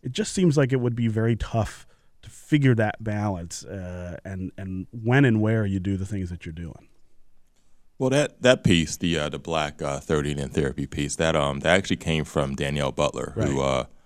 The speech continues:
Speaker 2: who's one of, one of our, you know, many. And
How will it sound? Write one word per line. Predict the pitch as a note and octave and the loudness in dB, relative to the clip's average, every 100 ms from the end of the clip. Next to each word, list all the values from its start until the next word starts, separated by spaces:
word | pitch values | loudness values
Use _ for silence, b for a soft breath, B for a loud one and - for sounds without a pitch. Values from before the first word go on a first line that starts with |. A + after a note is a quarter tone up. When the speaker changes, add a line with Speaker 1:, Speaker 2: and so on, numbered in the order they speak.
| _ _ | _ _
Speaker 2:
who's | D#2 D#2 - | 0 0 0
one | D2+ D2+ | -2 0
of, | D2 C2+ | 0 -2
one | - F2 E2 | 0 2 2
of | C#2+ | 4
our, | C#2+ C#2+ C#2+ - - | 2 2 0 -4 -8
you | D#2+ | -6
know, | C#2 | -4
many. | D2 D2+ | -2 -2
And | F2+ G2+ G#2 | 4 4 2